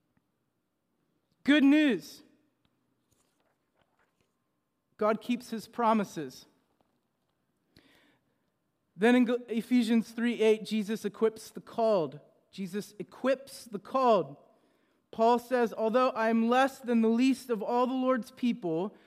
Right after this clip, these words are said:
this grace was given, given to me." It's by revelation. It's not through thinking your highest thoughts. It's through encounter. Always, that's the way the kingdom comes.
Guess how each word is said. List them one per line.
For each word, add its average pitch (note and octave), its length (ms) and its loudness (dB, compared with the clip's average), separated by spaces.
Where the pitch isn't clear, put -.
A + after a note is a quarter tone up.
this G#3+ 180 -6
grace B3 380 0
was G3+ 140 -8
given, G#3 640 0
given C4+ 420 4
to B3+ 120 -8
me." G#3+ 500 0
It's - 80 -20
by F3 180 -2
revelation. A#3+ 760 4
It's - 160 -4
not A#3 260 -2
through B3 260 0
thinking B3+ 480 4
your A#3+ 140 6
highest A#3+ 480 0
thoughts. A#3+ 560 -2
It's - 200 -8
through A3 260 -2
encounter. A#3+ 800 0
Always, A#3 500 4
that's G3+ 280 -2
the A3 60 -8
way G#3+ 140 2
the G3 100 -2
kingdom G3+ 400 -2
comes. F3+ 360 -4